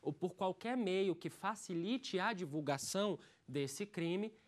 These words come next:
a pena será aumentada em um terço. Qual crime? Seja calúnia,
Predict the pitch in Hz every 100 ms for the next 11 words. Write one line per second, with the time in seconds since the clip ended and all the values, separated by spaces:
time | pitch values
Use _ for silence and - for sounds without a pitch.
0 | _ - 208 - 170 185 180 175 156 160
1 | 151 151 165 165 170 226 - 143 120 -
2 | - - 254 247 208 180 147 117 - -
3 | - 156 139 143 139 123 147 208 233